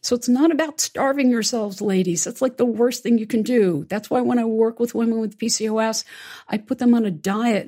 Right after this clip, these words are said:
that is nutrient dense, that stabilizes your blood sugar and your insulin levels. And again, P C O S is non-discriminatory. Women of normal weight can have insulin resistance just as well. So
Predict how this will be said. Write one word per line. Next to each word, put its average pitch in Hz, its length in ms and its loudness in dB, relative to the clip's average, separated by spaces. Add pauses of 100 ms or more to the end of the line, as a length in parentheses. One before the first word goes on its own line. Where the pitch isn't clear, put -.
that 185 140 0
is 196 160 0
nutrient 208 800 2
dense, 180 640 -2 (380)
that - 120 -20
stabilizes 196 1040 -6
your 185 300 -2 (320)
blood 208 260 -2
sugar 185 320 -2
and 165 160 0
your 160 120 -2
insulin 190 600 2
levels. 156 440 -6 (760)
And 220 80 0
again, 240 440 0
P 277 200 -4
C 285 160 -2
O 277 80 4
S 269 180 0
is 247 140 -4
non-discriminatory. 240 1120 0
Women 214 340 4
of 247 140 0
normal 247 400 4
weight 285 320 2
can 294 160 0
have 285 160 2
insulin 269 560 0
resistance 277 680 0
just - 340 -8
as - 160 -4
well. - 280 -10 (800)
So 247 480 -2